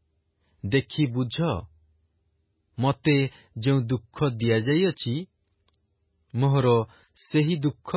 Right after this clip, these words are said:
ପରି କି କୌଣସି ଦୁଃଖ ଅଛି? ତଦ୍ୱାରା ସଦାପ୍ରଭୁ ଆପଣା ପ୍ରଚଣ୍ଡ କ୍ରୋଧର ଦିନରେ ମୋତେ କ୍ଲେଶଯୁକ୍ତ କରିଅଛନ୍ତି। ସେ ଊର୍ଦ୍ଧ୍ୱରୁ ମୋ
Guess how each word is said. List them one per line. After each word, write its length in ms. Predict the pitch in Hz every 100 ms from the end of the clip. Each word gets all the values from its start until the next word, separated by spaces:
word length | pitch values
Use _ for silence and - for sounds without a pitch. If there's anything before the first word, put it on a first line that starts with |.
| 170
ପରି 260 | 143 123 127 123 _ _ _
କି 80 | 156
କୌଣସି 460 | 143 147 143 139 151
ଦୁଃଖ 280 | 123 113 - 147
ଅଛି? 340 | 123 - - 190 98 - _ _ _ _ _ _ _ _ _ _ _
ତଦ୍ୱାରା 480 | 147 139 123 110 95 92 - - _
ସଦାପ୍ରଭୁ 760 | - - 143 175 - 170 147 165 160 _
ଆପଣା 360 | 117 117 127 123 117 -
ପ୍ରଚଣ୍ଡ 580 | 135 135 - 165 160 160 156
କ୍ରୋଧର 460 | - 123 107 127 147 143
ଦିନରେ 480 | 127 120 113 90 104 - _ _ _ _ _ _ _ _
ମୋତେ 360 | 110 127 - 120 113 - _ _ _
କ୍ଲେଶଯୁକ୍ତ 680 | 135 135 - 139 127 156 _ 160 147
କରିଅଛନ୍ତି। 680 | 120 117 104 - 92 87 78 - - _ _ _ _ _ _ _ _
ସେ 200 | - - 165 - -
ଊର୍ଦ୍ଧ୍ୱରୁ 560 | 151 151 - 160 101 80 - _ _ _ _ _ _ _ -
ମୋ 180 | 117